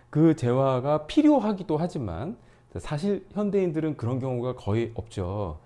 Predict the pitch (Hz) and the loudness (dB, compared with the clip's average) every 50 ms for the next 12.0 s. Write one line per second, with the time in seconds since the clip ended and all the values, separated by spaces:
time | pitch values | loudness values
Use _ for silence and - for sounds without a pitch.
0 | - - - - - - - 127 127 127 117 104 117 135 135 135 139 135 - 214 | -20 -20 -20 -20 -14 -4 0 0 0 0 0 0 2 2 4 2 2 2 2 2
1 | 220 220 214 190 180 220 214 208 202 180 165 147 - - 214 220 240 262 - - | 2 4 4 4 2 0 0 0 -2 -2 -2 -4 0 4 6 6 6 4 2 -4
2 | - - - - _ - 120 143 175 208 185 202 220 208 190 - - 135 143 180 | -16 -20 -20 -12 _ 4 6 8 8 8 6 6 4 4 4 4 2 4 6 6
3 | 180 170 127 110 107 131 147 151 131 104 104 113 110 107 107 92 107 131 143 127 | 6 6 4 2 2 2 0 0 0 0 0 -2 -2 -4 -4 -4 -4 -4 -4 -4
4 | 107 98 92 - - 98 - 76 - - - 82 73 - - _ _ - - - | -6 -8 -8 -10 -12 -14 -14 -16 -18 -16 -14 -14 -14 -16 -20 _ _ -20 -20 -20
5 | - - _ - - 214 202 196 233 233 247 254 262 262 - - - - - - | -20 -20 _ -2 0 0 2 2 2 2 2 2 0 -2 -6 -16 -20 -14 -4 -2
6 | 220 226 226 220 208 214 196 180 185 190 180 - - 269 277 269 240 220 196 160 | 0 0 2 2 4 4 4 4 4 0 -2 0 0 2 2 4 2 2 0 -2
7 | 151 143 147 - 117 - - - - - 113 110 92 80 - - - - - - | -4 -6 -6 -8 -12 -10 -10 -12 -8 -4 -2 -2 -2 -2 -4 -12 -20 -20 -20 -20
8 | - - - - - 92 85 87 117 180 208 - - - - - - - - - | -20 -20 -18 -8 -6 -4 -4 -4 -4 -6 -8 -10 -16 -20 -20 -6 4 4 4 4
9 | - - 185 180 190 196 180 135 110 95 - - - 139 165 175 214 220 214 185 | 6 8 8 8 10 8 6 6 4 0 -2 2 6 8 8 8 8 6 6 6
10 | 185 170 170 - 160 151 156 151 127 120 131 170 196 - 170 165 147 139 110 95 | 4 2 4 2 0 2 2 0 0 2 2 2 2 2 2 0 2 2 0 0
11 | 95 117 110 110 117 101 90 - 110 104 - 110 104 - - 85 - - - | 0 -2 -4 -4 -4 -8 -8 -6 -10 -10 -8 -8 -10 -8 -10 -12 -6 2 4